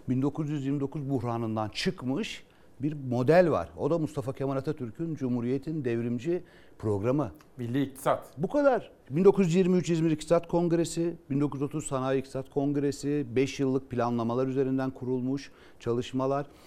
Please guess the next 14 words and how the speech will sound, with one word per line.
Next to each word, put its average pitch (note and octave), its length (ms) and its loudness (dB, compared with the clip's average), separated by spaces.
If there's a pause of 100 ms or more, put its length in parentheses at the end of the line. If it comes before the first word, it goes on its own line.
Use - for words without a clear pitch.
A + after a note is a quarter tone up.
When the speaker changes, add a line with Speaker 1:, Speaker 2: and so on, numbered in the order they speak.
(460)
Speaker 1:
Fabrikalar, C#3+ 760 2
bak - 320 -2
Amerika'dan D3 580 2
borç D3 240 2
alıyor G#2+ 260 -2
on B2+ 180 0
milyon G#2 400 -4
dolar. A2+ 320 -8 (680)
Sovyetlerden C#3+ 720 4
sekiz C3 340 -6
milyon B2 320 -2
dolar F#2+ 280 -2
borç D3+ 260 -2
alıyor. D3 300 -2